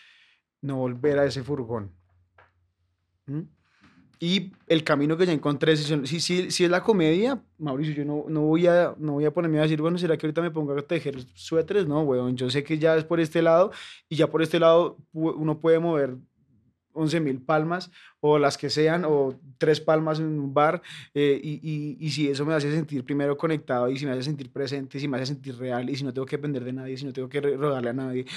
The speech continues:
o estar detrás de alguien, como ya pasó antes, yo no voy a soltar esta, esta oportunidad.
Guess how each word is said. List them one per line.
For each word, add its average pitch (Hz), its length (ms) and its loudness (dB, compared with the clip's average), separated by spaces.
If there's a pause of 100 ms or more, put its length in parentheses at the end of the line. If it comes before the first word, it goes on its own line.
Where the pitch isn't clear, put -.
(140)
o 147 80 2
estar 143 200 0
detrás 131 260 -4
de 139 120 0
alguien, 131 340 -2
como 147 220 -2
ya 135 140 -2
pasó 135 260 -2
antes, 143 240 -4
yo 139 100 -4
no 135 100 -4
voy 160 160 0
a 180 60 0
soltar 185 300 -2
esta, 147 420 -4 (300)
esta - 140 -8
oportunidad. 151 640 -4